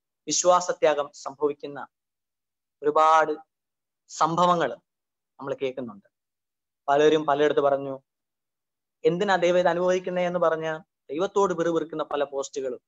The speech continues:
അങ്ങനെയുള്ള പല, ഒരിക്കലും നമുക്ക് ചിന്തിക്കാൻ പറ്റാത്ത പലതും നമ്മൾ കേൾക്കുന്നു. ഒരു കാര്യം നമ്മൾ ശ്രദ്ധിക്കണം, ദൈവത്തിനെതിരെ പിറുപിറുക്കാനും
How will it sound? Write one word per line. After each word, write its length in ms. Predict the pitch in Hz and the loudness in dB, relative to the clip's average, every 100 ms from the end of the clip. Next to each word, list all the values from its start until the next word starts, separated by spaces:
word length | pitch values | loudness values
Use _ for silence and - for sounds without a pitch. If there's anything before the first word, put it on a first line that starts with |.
| _ _ _ _ | _ _ _ _
അങ്ങനെയുള്ള 420 | 151 165 156 151 - | -10 -6 -4 -4 -2
പല, 280 | 156 160 160 160 _ _ _ 175 | -2 2 0 -2 _ _ _ -4
ഒരിക്കലും 240 | 190 226 | -2 0
നമുക്ക് 240 | 208 208 | 0 -4
ചിന്തിക്കാൻ 480 | 208 208 247 254 240 | -6 -6 -6 -4 -2
പറ്റാത്ത 540 | 190 175 175 175 170 165 - | -2 0 0 -2 -4 -8 -4
പലതും 400 | 156 156 156 135 - | -2 -2 -4 -6 -14
നമ്മൾ 180 | 127 131 | -14 -10
കേൾക്കുന്നു. 280 | 120 117 110 _ _ _ _ _ _ _ _ _ _ _ _ _ _ _ _ _ _ _ _ | -10 -12 -20 _ _ _ _ _ _ _ _ _ _ _ _ _ _ _ _ _ _ _ _
ഒരു 120 | 139 | -4
കാര്യം 200 | 143 143 | -2 -2
നമ്മൾ 140 | 143 139 | -6 -12
ശ്രദ്ധിക്കണം, 500 | - 131 135 120 107 _ _ _ _ _ _ _ _ _ _ - | -16 -14 -12 -12 -16 _ _ _ _ _ _ _ _ _ _ -2
ദൈവത്തിനെതിരെ 540 | 160 190 190 165 156 | 0 0 0 0 0
പിറുപിറുക്കാനും 640 | 151 147 151 147 147 131 | 0 -4 -2 0 -2 -2